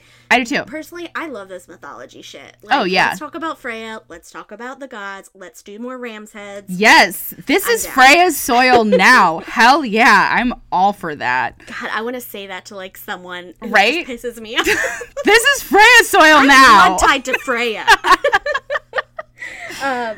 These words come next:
Speaker 2: yeah, so, so Brita kind of knows how to work that, and I think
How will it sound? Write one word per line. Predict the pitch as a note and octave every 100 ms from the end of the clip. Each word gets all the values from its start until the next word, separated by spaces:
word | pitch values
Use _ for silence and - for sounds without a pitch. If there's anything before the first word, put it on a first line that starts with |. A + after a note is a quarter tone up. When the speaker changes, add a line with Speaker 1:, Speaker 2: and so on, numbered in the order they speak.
| -
Speaker 2:
yeah, | C4 C#4 F#3 G3
so, | C4 E4+ C#4 C4+ A#3+ - - _ C4
so | - C4
Brita | C4 D#4
kind | D#4+ D4+ A3+
of | G#3+
knows | G#3+ G#3 G#3
how | - G#3
to |
work | G3 F#3+ F#3+ _
that, | F3 D#3 E3 -
and | A#3
I | A#3+
think | D#4+ D#4+ D#4